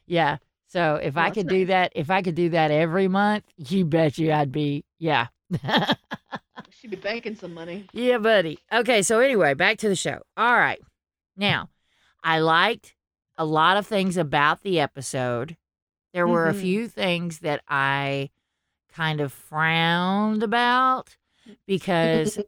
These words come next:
Speaker 2: <laughs>
Speaker 1: like, at the end when he, when, uh, Belphegor opened the, the thing for Kevin,
Speaker 2: Yeah.
Speaker 1: he, he had already said he couldn't fix it.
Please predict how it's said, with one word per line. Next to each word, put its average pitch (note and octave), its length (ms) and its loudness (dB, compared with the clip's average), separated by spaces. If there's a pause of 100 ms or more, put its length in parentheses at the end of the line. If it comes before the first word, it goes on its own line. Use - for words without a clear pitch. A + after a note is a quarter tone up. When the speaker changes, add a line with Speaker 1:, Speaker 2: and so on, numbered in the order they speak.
(100)
Speaker 2:
<laughs> - 180 -20
Speaker 1:
like, E3 360 0
at E3 180 -2
the - 160 -4
end F#3 320 0
when G3 200 0
he, F#3 380 0
when, D#3+ 340 -2
uh, C#3 520 -2
Belphegor E3 880 -2 (580)
opened F3 680 0 (240)
the, C#3+ 540 0 (880)
the D3+ 160 -4
thing E3 320 -4
for D#3 140 -8
Kevin, F3+ 500 -2 (680)
Speaker 2:
Yeah. G#3 160 -10
Speaker 1:
he, - 180 -20
he C#4 240 0
had D4+ 120 2
already G#3 320 2
said F#3+ 260 0
he F3 120 0
couldn't C#3 300 -2
fix - 300 -8
it. - 160 -10